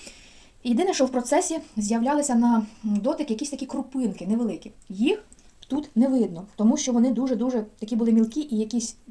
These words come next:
м, якісь як саме вони з'являлися саме після внесення яйця. Я не можу поки зрозуміти, що це яйце змінювало в структурі тіста.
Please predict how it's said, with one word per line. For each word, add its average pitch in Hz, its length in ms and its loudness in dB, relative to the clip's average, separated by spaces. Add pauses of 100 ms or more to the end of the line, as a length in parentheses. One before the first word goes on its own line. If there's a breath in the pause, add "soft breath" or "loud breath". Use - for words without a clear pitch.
м, 214 200 0
якісь - 320 -6
як 208 80 -6 (680 loud breath)
саме 294 300 0
вони 262 140 4
з'являлися 240 600 0
саме 294 300 -4
після 262 260 -4
внесення 233 400 2
яйця. 214 280 -4 (220)
Я 208 200 -2
не 254 140 0
можу 233 200 -4
поки 233 160 -8
зрозуміти, 233 440 -2 (360 loud breath)
що - 320 -2
це 226 160 -6
яйце 214 280 -2
змінювало 208 460 2
в 196 240 -2 (560)
структурі 240 360 -2
тіста. 247 380 -6